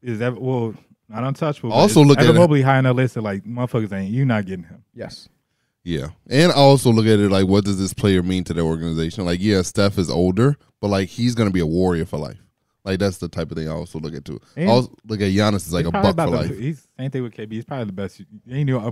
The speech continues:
Speaker 1: upgrade
Speaker 3: best
Speaker 1: from
Speaker 3: at his
Speaker 1: Steph.
Speaker 3: position, yeah.
Speaker 1: Unless you
Speaker 2: Yeah.
Speaker 1: like, fuck it, we rebuilding, which they probably not gonna do until that motherfucker is probably damn near forty.
Speaker 3: Yeah. Until
Speaker 1: He
Speaker 3: he,
Speaker 1: not
Speaker 3: he
Speaker 1: doing
Speaker 3: stop
Speaker 1: that.
Speaker 3: lacing up his sneakers
Speaker 1: That
Speaker 3: and start
Speaker 1: motherfucker
Speaker 3: putting cleats on.
Speaker 1: said he finna
Speaker 3: It's
Speaker 1: go
Speaker 3: over.
Speaker 1: play, uh, fiba ball.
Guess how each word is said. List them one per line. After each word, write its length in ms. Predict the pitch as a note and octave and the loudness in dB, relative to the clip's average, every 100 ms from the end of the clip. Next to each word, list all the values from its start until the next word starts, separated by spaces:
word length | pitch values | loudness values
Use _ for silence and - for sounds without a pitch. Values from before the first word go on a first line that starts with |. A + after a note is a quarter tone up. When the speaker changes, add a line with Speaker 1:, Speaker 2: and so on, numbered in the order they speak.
| C3 | 0
Speaker 1:
upgrade 160 | C#3+ D#3+ | 2 4
Speaker 3:
best 140 | D#3 | 4
Speaker 1:
from 40 | C#3 | 2
Speaker 3:
at 20 | |
his 60 | B2 | -2
Speaker 1:
Steph. 100 | F2+ | -6
Speaker 3:
position, 340 | A#2 A2+ G#2 | -8 -10 -10
yeah. 60 | A2 | -2
Speaker 1:
Unless 240 | D3 G#3 G#3+ | 2 4 6
you 100 | A3 | 6
Speaker 2:
Yeah. 60 | |
Speaker 1:
like, 260 | D#3+ C3+ G#2+ | 6 2 0
fuck 220 | C3+ C3+ | 0 0
it, 20 | |
we 160 | B2+ C3 | 0 0
rebuilding, 600 | B2 A#2 C#3 D3 C#3+ C3 | 0 0 2 2 -2 -8
which 240 | G2+ F2+ _ _ _ | -16 -18 _ _ _
they 120 | A2 A2+ | -10 -6
probably 260 | B2 A#2+ | -4 -2
not 160 | A#2 A2 | -2 -2
gonna 160 | A2 | -2
do 140 | G#2+ A#2+ | -2 -2
until 240 | G#2+ A2+ | -2 -6
that 120 | A2+ | -8
motherfucker 340 | A#2 A2 G#2+ G#2 | -8 -10 -14 -20
is 80 | G2+ - | _ -12
probably 280 | A#2+ A#2 A2 | -6 -4 -4
damn 180 | G#2+ | -4
near 100 | G#2 G2 | -4 -8
forty. 440 | B2 C3 C#3 C3 G#2 | -8 -6 -6 -8 -12
Speaker 3:
Yeah. 80 | - G#2 - - - - - _ - | -16 -16 -16 -20 -20 -20 -20 _ -10
Until 260 | C3+ F3 D#3 | -6 -2 0
Speaker 1:
He 100 | F3+ | 0
Speaker 3:
he, 40 | |
Speaker 1:
not 80 | D3+ | 0
Speaker 3:
he 40 | D3 | -2
Speaker 1:
doing 80 | E3+ | -4
Speaker 3:
stop 280 | E3+ D#3 D3 | -2 0 2
Speaker 1:
that. 40 | |
Speaker 3:
lacing 260 | D3 - C#3+ | 2 2 -2
up 140 | C#3 | 0
his 140 | C3+ | -2
sneakers 580 | - D3 C#3+ C#3+ C#3 - _ _ _ _ | -2 -4 -2 -4 -6 -14 _ _ _ _
Speaker 1:
That 120 | G#2 | -8
Speaker 3:
and 160 | C#3 A2+ | -2 -2
start 200 | C3 C3+ | -2 -2
Speaker 1:
motherfucker 20 | |
Speaker 3:
putting 180 | D3 A#2+ | -2 -4
cleats 320 | - E3 - | -2 -4 -2
on. 300 | E3 D#3+ D#3+ _ _ | -4 -2 -6 _ _
Speaker 1:
said 140 | B2 | -18
he 80 | C3+ | -18
finna 140 | C#3 C3+ | -12 -10
Speaker 3:
It's 100 | C3 | -6
Speaker 1:
go 80 | |
Speaker 3:
over. 80 | G#2+ | -6
Speaker 1:
play, 240 | C3+ C#3 C#3+ | -6 -8 -10
uh, 380 | C3+ B2+ A#2 F2+ _ _ _ _ - | -10 -12 -14 -18 _ _ _ _ -20
fiba 260 | D3+ C#3 A2 | -14 -10 -6
ball. 320 | F#2 E2 | -6 -6